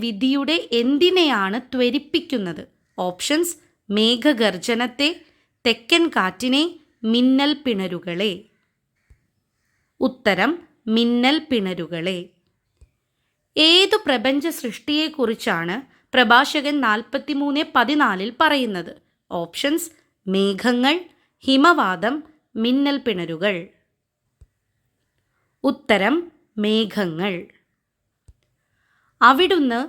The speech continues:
എന്ത് തുറക്കുന്നതിനെക്കുറിച്ചാണ് പ്രഭാഷകൻ നാൽപത്തിമൂന്ന് പതിനാലിൽ പറയുന്നത്? ഓപ്ഷൻസ് മേഘങ്ങൾ, കളപ്പുരകൾ,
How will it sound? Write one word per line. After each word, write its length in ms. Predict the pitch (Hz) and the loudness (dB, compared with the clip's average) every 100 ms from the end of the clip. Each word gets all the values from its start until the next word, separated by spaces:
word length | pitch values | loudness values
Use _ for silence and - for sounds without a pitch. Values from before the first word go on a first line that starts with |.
| - _ 240 | -10 _ 2
എന്ത് 280 | 262 320 392 392 | 4 4 2 2
തുറക്കുന്നതിനെക്കുറിച്ചാണ് 1400 | 277 226 - 254 262 262 269 320 302 240 240 226 175 180 302 - _ - | 2 2 -2 -2 -2 0 0 0 0 -2 0 -2 0 -2 -6 -12 _ 0
പ്രഭാഷകൻ 640 | 247 220 254 269 285 285 285 | 2 4 4 2 -2 -2 0
നാൽപത്തിമൂന്ന് 760 | 226 214 - 277 294 277 285 294 311 | 0 -2 -4 -6 -2 -2 -2 -2 -2
പതിനാലിൽ 580 | 240 214 220 202 185 208 - | -2 0 -2 -2 -4 -2 2
പറയുന്നത്? 560 | 311 285 214 170 - - _ _ - | 2 2 -2 -6 -10 -18 _ _ -8
ഓപ്ഷൻസ് 640 | 185 185 - 294 339 - _ _ - | -6 -6 -4 -2 -2 -8 _ _ -6
മേഘങ്ങൾ, 640 | 190 190 175 220 233 254 339 339 _ _ _ | -2 -2 -2 -2 0 0 -2 -6 _ _ _
കളപ്പുരകൾ, 680 | 226 208 277 330 294 214 226 | 2 2 2 0 0 0 -2